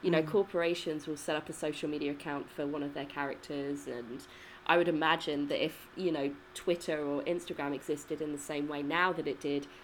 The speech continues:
Speaker 1: sort of fifteen, twenty years ago, maybe, like, Blue from Blue's Clues would have had
Speaker 2: Oh,
Speaker 1: a
Speaker 2: yeah.
Speaker 1: social media account and would have been posting pictures of, like,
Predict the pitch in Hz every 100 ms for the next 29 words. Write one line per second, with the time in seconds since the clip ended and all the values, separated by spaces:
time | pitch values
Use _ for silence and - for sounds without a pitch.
0 | - - 165 - - 175 - 160 151 143
1 | 143 - - 147 180 208 185 151 156 160
2 | 160 147 131 - - 165 175 165 156 151
3 | 143 175 190 180 - 139 135 131 151 143
4 | 143 135 131 170 165 165 - - 160 170
5 | 160 160 151 156 147 139 139 147 143 135
6 | 143 143 143 151 147 143 143 - - -
7 | - - 175 - 160 - - - 151 151
8 | 143 151 139